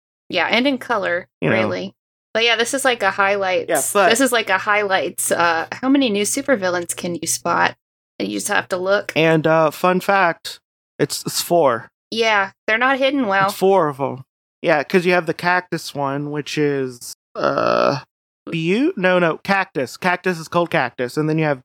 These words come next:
Speaker 2: Butte, who
Speaker 1: Cactus is
Speaker 2: is
Speaker 1: called
Speaker 2: the
Speaker 1: Cactus.
Speaker 2: Yeah.
Speaker 1: It is,
Speaker 2: Bru-,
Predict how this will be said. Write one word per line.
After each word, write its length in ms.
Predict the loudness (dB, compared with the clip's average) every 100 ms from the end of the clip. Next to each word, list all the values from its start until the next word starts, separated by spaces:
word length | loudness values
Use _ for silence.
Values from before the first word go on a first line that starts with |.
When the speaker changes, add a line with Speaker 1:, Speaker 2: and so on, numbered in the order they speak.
| _
Speaker 2:
Butte, 440 | 0 0 0 -6
who 40 | -16 _ _ _ -2
Speaker 1:
Cactus 440 | 0 2 2 4
is 200 | 4 2
Speaker 2:
is 60 | -2
Speaker 1:
called 420 | 0 2 4 2
Speaker 2:
the 80 | 0
Speaker 1:
Cactus. 1000 | -6 -4 -4 -4 _ -8 -6 -6 -6 -6 -12 _ _ _ -8
Speaker 2:
Yeah. 160 | -8 -4
Speaker 1:
It 120 | 0 2
is, 180 | 0
Speaker 2:
Bru-, 120 | 0